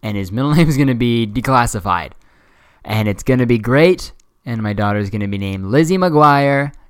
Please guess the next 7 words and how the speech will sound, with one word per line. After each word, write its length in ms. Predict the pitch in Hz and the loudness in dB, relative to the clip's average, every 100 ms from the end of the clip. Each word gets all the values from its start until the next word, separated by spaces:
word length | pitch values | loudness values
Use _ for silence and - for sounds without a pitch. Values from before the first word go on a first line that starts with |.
| - | -12
and 280 | 98 87 90 | -10 -8 -4
my 160 | 110 | -2
name's 320 | 110 110 104 | 0 -2 -2
gonna 200 | - 87 | -6 -10
be 200 | 80 82 | -10 -10
Walt 460 | 82 98 104 104 - | -4 0 0 -2 -4
Disney. 600 | 92 92 90 - - - | -4 -4 -8 -12 -16 -18